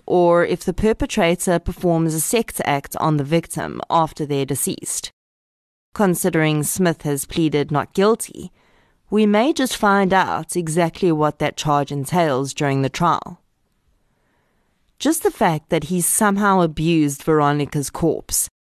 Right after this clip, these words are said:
makes it really difficult for me to believe that this was a killer just starting out.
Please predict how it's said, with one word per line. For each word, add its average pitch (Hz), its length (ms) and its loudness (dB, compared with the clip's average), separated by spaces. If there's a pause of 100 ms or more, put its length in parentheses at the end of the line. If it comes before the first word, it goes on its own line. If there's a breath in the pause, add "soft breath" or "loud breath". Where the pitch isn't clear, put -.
(280)
makes 196 280 0
it 359 120 0
really 214 380 4
difficult 170 560 0
for 175 140 -2
me 165 160 4
to 160 160 -4
believe 143 560 -2
that 160 160 -2
this 175 200 -2
was 156 140 0
a 151 60 0
killer 120 480 0
just 151 280 -2
starting 147 520 -2
out. - 460 -6